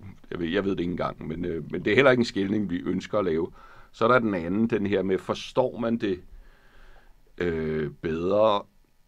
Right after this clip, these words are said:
Det ved jeg ikke. Jeg vil sige, jeg har også mødt danske investorer, øh, som ikke, som egentlig, som, som bliver ret overrasket over den her foreningsmodel, der er, den samarbejdsaftale, man har med klubben,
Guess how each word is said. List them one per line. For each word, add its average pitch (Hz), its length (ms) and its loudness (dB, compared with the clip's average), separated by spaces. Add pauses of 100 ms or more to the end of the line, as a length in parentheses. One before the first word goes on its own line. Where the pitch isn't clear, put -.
(380)
Det 98 80 -2
ved 104 80 -2
jeg 110 100 2
ikke. 117 100 2
Jeg 120 60 2
vil 117 100 2
sige, 113 240 -2
jeg 113 120 8
har 127 80 8
også 117 480 6 (500)
mødt 98 540 0 (220)
danske 101 400 0
investorer, 92 680 2 (460)
øh, 82 460 2
som 85 220 -2
ikke, 95 220 -2
som 92 240 0
egentlig, 92 400 -2
som, 87 240 0
som 85 220 -4
bliver 85 260 2
ret 101 80 6
overrasket 87 540 2
over 85 180 -2
den 85 180 -2
her 85 140 -2
foreningsmodel, 85 760 -4
der 80 80 -2
er, 82 160 -2
den 85 160 -6
samarbejdsaftale, - 1040 -6
man 82 140 -8
har 80 180 -6
med 90 80 -10
klubben, 85 400 -10